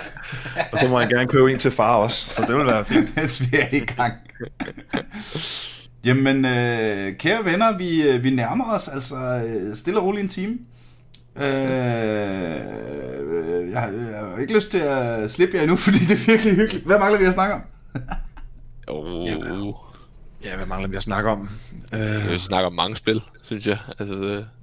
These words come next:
Speaker 3: der er, jeg spiller en bred vifte af forskellige ting.
Speaker 2: Har I prøvet
Speaker 3: Jeg har også været, jeg har været kæmpe, kæmpe fan af The Witcher, og jeg har godt
Speaker 2: Ja.
Speaker 3: overvejet, om jeg skulle, øh,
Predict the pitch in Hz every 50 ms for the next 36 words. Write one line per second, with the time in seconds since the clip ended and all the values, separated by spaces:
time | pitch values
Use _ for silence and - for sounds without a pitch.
0 | - - 107 104 104 104 101 101 113 113 113 107 - - - 113 110 110 101 -
1 | 113 113 113 110 107 113 113 - - 117 113 107 107 104 101 101 - - - -
2 | 110 107 104 - 117 113 117 - - - - - - - - 120 117 - - 139
3 | 117 110 107 117 117 120 113 110 107 101 - 117 110 71 64 73 - 104 107 107
4 | 104 101 - - 120 120 135 127 113 110 98 90 87 - - - 120 127 131 -
5 | - 107 107 104 98 98 95 90 92 101 95 92 98 98 - - - 120 113 117
6 | - - 92 95 95 107 107 107 110 104 104 101 104 104 107 - - - - 87
7 | 90 98 - - - - 101 101 101 98 92 - - 67 67 65 -